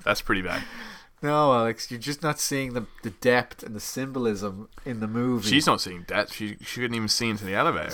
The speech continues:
Speaker 1: <laughs>
Speaker 2: Oh,
Speaker 1: That's it. She's
Speaker 2: God.
Speaker 1: blind. That's, you know, like, I, I don't wanna give any films away, but that's what this is all about. She's blind.
Speaker 2: Yeah, that's why
Speaker 1: Yeah.
Speaker 2: she's get, dating Andrew Garfield. Ooh, Andrew Garfield burn.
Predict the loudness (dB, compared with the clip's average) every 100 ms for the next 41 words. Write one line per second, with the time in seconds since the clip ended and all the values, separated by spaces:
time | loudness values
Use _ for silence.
0 | -8 2 2 2 -4 -12 -20 -20 -20 -20
1 | -20 -20 -20 -20 -20 -8 -8 -2 0 2
2 | 4 6 8 6 6 6 6 4 2 -8
3 | -8 -8 -6 -2 -2 -2 -8 -10 -10 -6
4 | 2 4 4 4 -2 -10 -2 0 0 -2
5 | -2 0 -2 -4 -6 -4 0 2 0 -4
6 | -4 -6 -12 -16 -20 -20 2 4 4 2
7 | 2 0 -4 -6 -6 -8 -10 -8 -8 -6
8 | -8 -10 -14 0 2 2 -4 _ -6 0
9 | 2 2 0 -6 -4 -6 -2 0 0 0
10 | -4 -4 -4 -2 -2 -2 -6 -6 -8 2
11 | 4 6 8 10 8 6 4 2 0 0
12 | 0 0 -2 -2 -8 -8